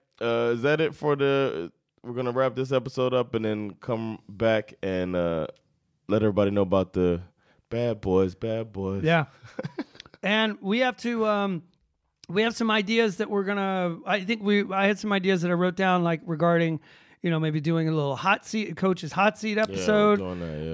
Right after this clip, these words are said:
Speaker 1: yeah.
Speaker 2: Um, if we can throw quarterbacks in there too, but also, like, I have some ideas about how to revamp Flip, Flip 'em and Pick 'em this year.
Speaker 1: Okay.
Speaker 2: Uh, that I think we discussed before.
Speaker 1: Mm-hmm.
Speaker 2: Uh,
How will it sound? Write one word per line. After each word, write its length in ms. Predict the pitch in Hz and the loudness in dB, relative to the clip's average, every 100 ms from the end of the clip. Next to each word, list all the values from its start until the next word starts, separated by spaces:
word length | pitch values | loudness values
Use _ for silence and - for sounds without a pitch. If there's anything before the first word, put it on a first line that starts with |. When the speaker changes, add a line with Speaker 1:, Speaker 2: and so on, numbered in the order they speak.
| 160 | -2
Speaker 1:
yeah. 500 | 175 170 160 160 156 | 0 2 2 0 -2
Speaker 2:
Um, 120 | 160 | -2
if 80 | 165 | -2
we 100 | 175 | -2
can 60 | |
throw 160 | 156 160 | -2 -4
quarterbacks 500 | - 175 165 147 151 | -2 0 0 -4 -4
in 60 | 160 | -6
there 120 | 147 | -4
too, 280 | - 170 160 | -2 -2 0
but 320 | 160 160 - - | 0 -2 -6 -4
also, 680 | 170 170 196 175 165 151 - - | -4 0 2 4 4 2 -4 -4
like, 420 | 170 165 139 - - | 0 0 0 -8 -6
I 120 | 175 | -2
have 80 | 170 | -2
some 160 | 196 | -2
ideas 280 | 175 170 170 | -2 0 -2
about 160 | 156 156 | -2 -2
how 120 | 175 | -2
to 80 | 160 | 0
revamp 500 | 170 156 170 165 160 | -2 0 -2 -2 -4
Flip, 240 | - 170 - 156 | -4 -6 -6 -12
Flip 240 | - 180 | -8 -6
'em 100 | 170 | -4
and 120 | 160 | -6
Pick 180 | 147 175 | -4 -6
'em 120 | 196 | -6
this 200 | 185 180 | -6 -4
year. 240 | 190 185 180 | 0 0 2
Speaker 1:
Okay. 180 | 127 139 175 - _ | 0 -2 -6 -18 _
Speaker 2:
Uh, 400 | 202 165 160 160 156 | 0 4 4 4 2
that 140 | 170 | 0
I 60 | 165 | 0
think 240 | 185 160 | -2 -2
we 100 | 170 | -2
discussed 460 | 165 - 170 165 - | -2 -2 -4 -4 -8
before. 480 | 147 170 170 170 175 | -4 2 4 2 -2
Speaker 1:
Mm-hmm. 280 | 98 113 139 151 - | -6 -6 -6 -10 -4
Speaker 2:
Uh, 600 | 160 151 147 147 143 | 0 2 2 2 0